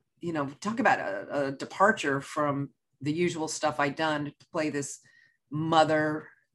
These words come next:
in a World War Two piece. I just loved it. I just, you know, I loved her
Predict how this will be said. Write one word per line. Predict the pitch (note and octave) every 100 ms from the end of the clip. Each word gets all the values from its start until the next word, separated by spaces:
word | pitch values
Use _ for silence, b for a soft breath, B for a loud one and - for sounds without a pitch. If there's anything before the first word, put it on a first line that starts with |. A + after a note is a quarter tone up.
| _ _ _ _ _ -
in | D#3
a |
World | C#3+ D#3 D#3
War | D3 D3+
Two | D3 - D3+ C#3+ C#3 - _ _
piece. | - D#3 C#3+ - - - _ _ _ _ _ _ _ _ _ _
I | -
just | C4+ -
loved | C3+ D#3+ B2
it. | A#2 -
I | D#3+
just, | G3 - -
you | D#3+
know, | D3+ D#3 -
I | D3
loved | D#3 E3+ E3 - _ _
her | - F#3